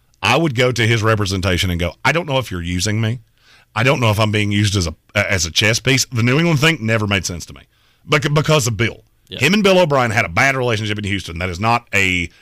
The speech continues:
Speaker 1: spicy take. That's not me hypothesizing. That is a fact. It is a documented fact. And to tell me that they're just ready to kiss and make up three years later, I don't buy it. I also look at New England and go, "Y-, that's not changing you."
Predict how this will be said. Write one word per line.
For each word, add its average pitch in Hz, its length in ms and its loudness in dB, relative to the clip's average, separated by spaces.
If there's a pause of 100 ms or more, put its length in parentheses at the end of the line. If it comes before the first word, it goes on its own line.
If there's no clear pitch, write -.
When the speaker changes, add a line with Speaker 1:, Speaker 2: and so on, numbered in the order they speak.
(120)
Speaker 1:
spicy 143 520 0
take. 143 420 2
That's 113 200 0
not 120 120 -2
me 98 100 -4
hypothesizing. 127 800 0
That 110 100 0
is 95 80 -2
a 85 80 -4
fact. - 540 -4
It 120 80 -8
is 101 80 -4
a 92 80 -4
documented 117 720 -2
fact. - 360 -10 (1080)
And 131 280 0
to 127 100 0
tell 143 360 0
me 143 160 4
that 120 140 0
they're 123 120 0
just 110 200 -2
ready 117 280 2
to 104 80 0
kiss 113 260 2
and 110 80 0
make 98 200 0
up 139 180 0 (260)
three 113 260 0
years 107 200 0
later, 104 320 0 (200)
I 107 80 0
don't 104 180 0
buy 85 200 0
it. - 100 -16 (1500)
I 104 80 2
also 147 260 4
look 139 140 4
at 117 80 0
New 110 120 4
England 107 300 2
and 98 100 2
go, - 80 -16
"Y-, 95 460 -4
that's 113 280 2
not 120 180 0
changing 87 400 2
you." - 180 -14